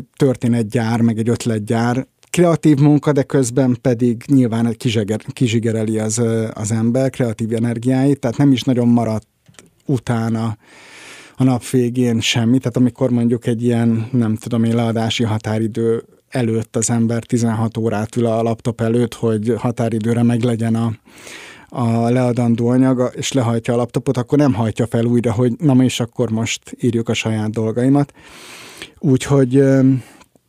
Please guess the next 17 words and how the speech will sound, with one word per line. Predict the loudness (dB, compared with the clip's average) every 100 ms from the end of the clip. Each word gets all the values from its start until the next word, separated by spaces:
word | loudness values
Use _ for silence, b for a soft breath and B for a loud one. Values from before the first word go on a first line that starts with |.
| _ _ _ _ _ _ _ -20 _ _
úgyhogy, | 0 0 0 -2 2 2 4
ö, | 2 4
de | 4
ezek | 4 4 2 0 0
mind | 4 4 4
igazából | 0 0 2 2 2 0
kifogások, | 0 0 0 0 0 -2 0
mentségek, | 2 2 2 2 0 0
vagy | -2 0
én | 4
legalábbis | 4 4 0 0 2
annak | 2 2 0
érzem. | -2 -2 -2 -2 -2 -6 B B B B B B
És | -4 -2 0
közben | 2 2 2 2 2 2
pedig, | 2 2 0 2
ö, | 2 4